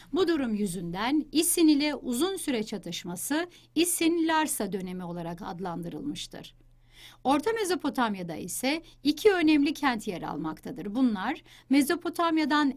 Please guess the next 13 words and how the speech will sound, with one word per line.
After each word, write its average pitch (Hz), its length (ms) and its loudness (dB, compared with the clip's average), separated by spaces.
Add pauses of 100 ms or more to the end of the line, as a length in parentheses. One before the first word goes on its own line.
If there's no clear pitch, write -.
Elam'a 311 420 2
ulaşan 254 480 2
yolu 233 300 0
denetleyen 202 640 -2
stratejik 247 720 -2
konuma 285 340 2
sahip 262 460 0
olan 262 360 2 (280)
Eşnunna 254 960 2 (380)
ve 226 180 4
Fırat 370 340 0
üzerindeki 247 760 0
Mari'dir. 247 640 2